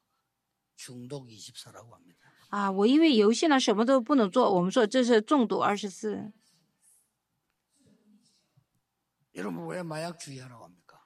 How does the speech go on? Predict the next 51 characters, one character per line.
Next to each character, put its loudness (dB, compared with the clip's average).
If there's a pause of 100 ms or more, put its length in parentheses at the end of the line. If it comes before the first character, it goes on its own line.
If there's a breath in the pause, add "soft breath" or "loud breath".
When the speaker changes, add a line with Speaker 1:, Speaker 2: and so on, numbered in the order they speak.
(160)
Speaker 2:
为 0
什 0
么 2
叫 2
我 4
们 2
小 -2
心 -2
毒 0
品 -8
呢？ -10 (680)
Speaker 1:
중독돼 -12
버리면 -14 (180)
마약 -14
이십사 -20
돼 -20
버려요. -20 (240)
Speaker 2:
因 2
为 4
中 4
毒 2
的 2
话， 2
就 2
毒 4
品 -2
二 0
十 -10
四 -4
了 -2
嘛。 -6 (500)
Speaker 1:
못 -12
빠져나와. -14
Speaker 2:
没 -2
办 2
法 2
摆 -2
脱 -4
出 -8
来 -8
的。 -18 (720)
Speaker 1:
그럼 -18
이십사는 -12
반대말로 -12
굉장히 -14
중요해요. -20 (220)
Speaker 2:
那 -2
二 0
十 0
四 -2
呢， 0